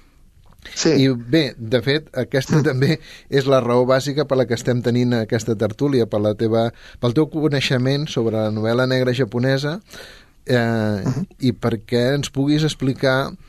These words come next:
Speaker 2: com, com va sortir aquesta iniciativa de fer aquest club de lectura, eh, encara que el fessis online, i, i com vas seleccionar les obres, no?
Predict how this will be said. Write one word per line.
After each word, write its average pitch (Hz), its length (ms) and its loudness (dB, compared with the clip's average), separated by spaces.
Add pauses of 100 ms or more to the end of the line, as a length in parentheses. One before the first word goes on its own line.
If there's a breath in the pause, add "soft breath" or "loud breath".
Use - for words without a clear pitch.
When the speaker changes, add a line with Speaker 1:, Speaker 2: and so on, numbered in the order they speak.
(600 loud breath)
Speaker 2:
com, 151 340 0
com 151 200 -2
va 160 200 2
sortir 147 320 0
aquesta 139 240 -2
iniciativa 139 580 2
de 117 120 2
fer 131 160 0
aquest 120 240 0
club 127 200 0
de 127 120 2
lectura, 143 960 2
eh, - 80 -6
encara 113 260 -4
que 113 80 -4
el 120 60 -4
fessis 123 260 0
online, 160 480 0 (540 loud breath)
i, 127 240 2
i 113 80 0
com 156 240 0
vas 156 140 0
seleccionar 135 640 0
les 123 200 0
obres, 107 440 2
no? 180 160 -4